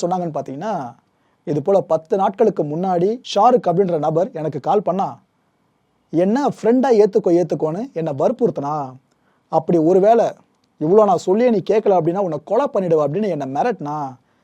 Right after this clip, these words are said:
நான் பயந்துட்டேன். நான் பயந்து போயிட்டு உடனே எங்க அப்பா கிட்ட சொல்லிட்டேன் இந்த விஷயத்த. சொன்னது அவரும், 'சரி ஓகேம்மா, அந்த பையன்கிட்ட, அந்த பையனோட குடும்பத்திட்ட நான் பேசுறேன், நீ பயப்படாத' அப்படின்னு எங்க அப்பா எனக்கு ஆறுதல் சொன்னாரு.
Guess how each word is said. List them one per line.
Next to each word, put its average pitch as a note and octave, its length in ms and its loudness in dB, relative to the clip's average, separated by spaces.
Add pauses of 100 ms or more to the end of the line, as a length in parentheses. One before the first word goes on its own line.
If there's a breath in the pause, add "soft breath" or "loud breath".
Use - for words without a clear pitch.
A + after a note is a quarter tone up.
(420)
நான் A3 320 2
பயந்துட்டேன். G3 460 4 (540)
நான் F3+ 160 -2
பயந்து C4 340 2
போயிட்டு B3 300 4
உடனே G#3+ 240 2
எங்க F#3+ 140 -2
அப்பா D#3 200 -4
கிட்ட G3+ 240 -4
சொல்லிட்டேன் F3+ 280 -4
இந்த D3+ 40 -6
விஷயத்த. D3 420 -8 (460)
சொன்னது B3+ 420 4
அவரும், A3+ 360 8
'சரி F3 180 0
ஓகேம்மா, G3+ 440 0 (100)
அந்த D#3+ 260 -4
பையன்கிட்ட, G#3+ 360 2
அந்த G3+ 160 0
பையனோட G3+ 280 0
குடும்பத்திட்ட F#3+ 400 2
நான் F#3+ 120 -6
பேசுறேன், F#3+ 460 -2
நீ D#3 100 -10
பயப்படாத' F3 440 0
அப்படின்னு F#3 100 0
எங்க F3+ 160 -4
அப்பா A#3+ 160 -2
எனக்கு G3 200 -2
ஆறுதல் D#3+ 360 -4
சொன்னாரு. B2+ 260 -12